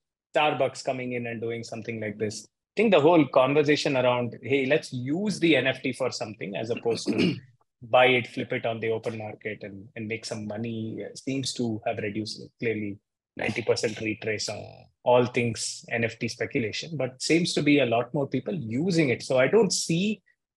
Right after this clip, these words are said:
Speaker 1: uh, and, and I, you know, we should call out our friend Ishita, uh,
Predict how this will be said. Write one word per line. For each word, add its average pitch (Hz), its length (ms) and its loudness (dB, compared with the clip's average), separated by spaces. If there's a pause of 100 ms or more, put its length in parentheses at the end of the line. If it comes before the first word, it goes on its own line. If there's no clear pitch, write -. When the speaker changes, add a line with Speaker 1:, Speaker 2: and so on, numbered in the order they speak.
(360)
Speaker 1:
uh, 151 40 6
and, 139 380 4
and 127 200 -8 (180)
I, 127 140 -2
you 120 180 2
know, 120 120 -4 (200)
we 117 80 -8
should 117 220 -12
call 139 200 2
out 135 140 0
our 113 100 0
friend 120 300 -4
Ishita, 113 420 -6 (480)
uh, 104 300 -8